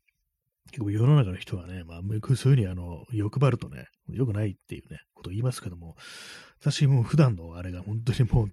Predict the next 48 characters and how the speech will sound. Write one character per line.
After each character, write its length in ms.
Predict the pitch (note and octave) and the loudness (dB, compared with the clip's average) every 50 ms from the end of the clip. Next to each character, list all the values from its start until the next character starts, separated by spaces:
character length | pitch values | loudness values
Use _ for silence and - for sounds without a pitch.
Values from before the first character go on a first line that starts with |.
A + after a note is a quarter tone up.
| _ | _
低 220 | - - C3+ C3+ C#3+ | 0 2 4 4 4
空 160 | - D3 C3 | 6 4 4
飛 60 | - | 4
行 140 | - - B2 | 4 2 2
も 140 | F#2+ F2+ F#2 | 2 2 -2
い 60 | G2+ | -2
い 40 | G#2 | -2
と 100 | G2+ F2+ | -2 -6
こ 100 | E2+ E2+ | -8 -10
な 80 | E2+ | -14
ん 100 | E2 E2 | -16 -16
で、 200 | E2 D#2+ D2+ F2+ A2+ - - | -16 -16 -16 -16 -16 -14 -10
も 80 | G2+ | -10
う 60 | F#2+ F#2+ | -10 -6
ギ 180 | G2 A2 A#2 | -2 2 4
リ 120 | C3 D#3 D3 | 6 6 6
ギ 240 | D3+ D#3 D#3+ D#3 | 8 6 6 8
リ 80 | D#3 D#3 | 8 6
も 140 | D3+ D3 D3+ | 6 6 6
う 40 | C3 | 6
な 80 | A#2+ A#2+ | 4 2
ん 40 | A2 | 0
か、 300 | G2 E2+ D#2 D#2 D#2+ - _ _ _ - - - - - - - - | -2 -6 -10 -12 -16 -20 _ _ _ -20 -20 -20 -20 -20 -20 -20 -14
そ 140 | - F#2+ | -10 -8
う 20 | F2+ | -8
ね、 80 | F2+ | -6
地 160 | F2+ G2+ A2+ A2 | -4 -2 0 0
面、 200 | G#2+ F#2+ E2+ - - - - - - - | 0 0 -2 -6 -12 -14 -16 -14 -8 0
ギ 100 | - B2+ | 2 4
リ 60 | C#3+ | 6
ギ 60 | D#3 | 6
リ 40 | D#3+ | 6
墜 260 | D#3 - - C#3 D3+ | 4 4 4 6 8
落 180 | D3+ C#3+ - - | 8 6 4 2
し 60 | - | 2
て 60 | D#3+ | 4
な 100 | C#3+ C#3+ | 6 6
い 40 | C#3 | 6
ぐ 80 | C3 B2 | 6 6
ら 60 | G#2+ | 4
い 60 | F#2 | 2
の 140 | F2 F2 F2 | -2 -6 -8
レ 120 | F2 F2+ | -8 -6
ベ 100 | F2 G2 | -4 -2
ル 80 | F#2+ G2 | -2 -2
な 140 | G2 F#2+ F#2+ | -2 -2 -4
ん 100 | F2+ E2+ | -6 -8
で、 280 | - D#2+ - - - | -12 -16 -16 -18 -18